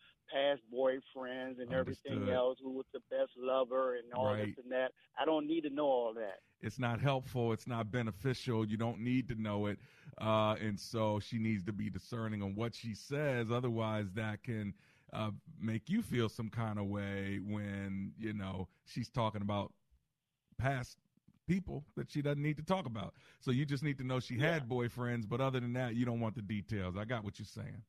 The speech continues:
Speaker 1: Yeah.
Speaker 2: Yep.
Speaker 1: Yes, yes,
Speaker 2: Okay.
Speaker 1: that's it. <laughs>
Speaker 2: Thank you, David from
Speaker 1: So
Speaker 2: Bladensburg. I appreciate you, all right?
Speaker 1: Okay.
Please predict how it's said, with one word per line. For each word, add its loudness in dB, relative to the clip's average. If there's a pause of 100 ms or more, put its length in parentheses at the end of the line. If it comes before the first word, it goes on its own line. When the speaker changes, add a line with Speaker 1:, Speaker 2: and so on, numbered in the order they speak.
Speaker 1:
Yeah. -2 (360)
Speaker 2:
Yep. 0
Speaker 1:
Yes, 0 (160)
yes, 0
Speaker 2:
Okay. -2
Speaker 1:
that's -8
it. -4
<laughs> -4
Speaker 2:
Thank 0
you, 2
David 0
from -2
Speaker 1:
So 0
Speaker 2:
Bladensburg. 2
I 0
appreciate -2
you, 0
all 2
right? 2 (1120)
Speaker 1:
Okay. 0